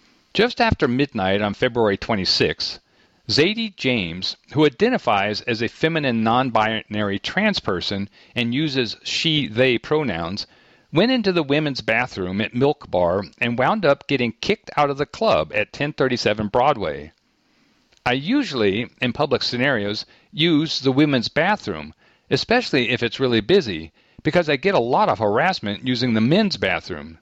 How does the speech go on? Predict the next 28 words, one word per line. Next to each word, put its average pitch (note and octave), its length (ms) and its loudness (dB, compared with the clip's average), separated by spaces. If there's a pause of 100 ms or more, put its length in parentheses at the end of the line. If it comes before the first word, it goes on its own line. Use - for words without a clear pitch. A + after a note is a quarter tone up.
says E2+ 320 -2
James. E2 540 -4 (880)
The C#3+ 100 2
long A#3+ 260 2
line E3 300 2
for C#3 140 -4
the C3 100 2
women's B2 400 0
bathroom F#2+ 600 -2
stretched - 500 -4
out A2 240 -2
the B2 80 -6
door. G#2 500 -2 (600)
James F#3+ 380 0
remembers C#3+ 580 2 (140)
being G3 280 2
near D#3+ 200 2
the C3 80 0
front C3 500 -2
when C3 140 2
a B2 80 2
man D#3+ 380 0
yelled C#3 280 0
through C#3 140 -4
the B2 100 2
open B2 360 0
doorway C#3 460 2
saying G2+ 520 -2